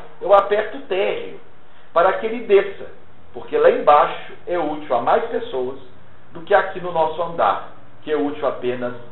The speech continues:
a nós mesmos." E agora o pai do Vitor tá lá treinando a apertar o térreo, porque lá embaixo é útil a mais pessoas do que no meu próprio andar.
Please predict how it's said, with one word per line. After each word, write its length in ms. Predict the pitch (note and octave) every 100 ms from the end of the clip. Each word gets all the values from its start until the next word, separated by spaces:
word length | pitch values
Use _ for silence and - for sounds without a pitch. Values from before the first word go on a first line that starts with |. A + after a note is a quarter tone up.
| - - -
a 120 | F#2+
nós 240 | F#2+ F#2
mesmos." 1900 | F#2 - - - - - - - - - - - - - - - - - G2
E 60 | G#2
agora 400 | - B2 D3 -
o 100 | -
pai 180 | B2
do 140 | B2+ C#3+
Vitor 400 | B2+ D#3+ - - G#3+
tá 80 |
lá 260 | F#3 D#3+ - - - - - - -
treinando 440 | D3+ D#3 D#3 D3+ D#3
a 20 |
apertar 500 | - D3+ - D3+ D3
o 120 | -
térreo, 720 | F#3+ F3 F#3+ - - A3 - - - -
porque 220 | - F3
lá 100 | F3
embaixo 520 | A3 G#3 G3 G3+ - A3
é 60 |
útil 460 | G#3+ G3+ - D3 - -
a 140 | C3+ -
mais 360 | D3 G#3+ A#3
pessoas 520 | A3+ G#3 - C#3+ A#2+ - - - - -
do 140 | B2 A#2+
que 220 | - A2+
no 120 | G#2+
meu 160 | G2+ G2+
próprio 380 | F#2+ F2 E2+ E2+
andar. 300 | F2 F#2